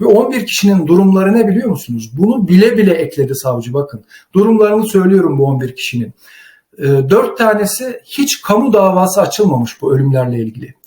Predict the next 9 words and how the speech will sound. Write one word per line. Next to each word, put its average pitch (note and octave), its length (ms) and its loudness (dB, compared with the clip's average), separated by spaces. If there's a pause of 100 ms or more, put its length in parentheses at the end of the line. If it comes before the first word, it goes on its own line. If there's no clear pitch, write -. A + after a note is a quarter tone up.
(240)
Yani F3 280 0
bu A3 80 4
ne B3+ 100 4
demek? A3 260 0 (140)
Askerin G#3+ 600 0
bu A3+ 100 -4
kişileri F#3 440 0
öldürdüğüne F#3+ 720 2
dair F#3 360 0